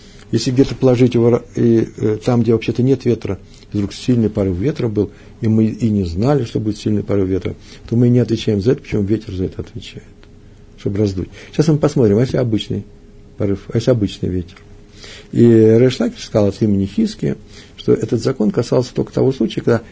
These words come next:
этому недееспособному человеку был передан уголь в либа, и тот сам его раздул. Тогда что?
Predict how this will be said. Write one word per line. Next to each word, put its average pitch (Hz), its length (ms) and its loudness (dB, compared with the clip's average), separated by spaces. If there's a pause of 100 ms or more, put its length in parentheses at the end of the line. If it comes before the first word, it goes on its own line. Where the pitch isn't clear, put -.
(180)
этому 110 320 0
недееспособному 131 1040 2
человеку 190 360 0 (460)
был 123 260 2
передан 131 460 4 (460)
уголь 113 560 4 (680)
в 160 400 4
либа, 143 520 2 (140)
и 151 60 -6
тот 214 140 2
сам 214 180 0
его 185 140 2
раздул. 147 500 -2 (3000)
Тогда 110 320 2
что? 143 400 2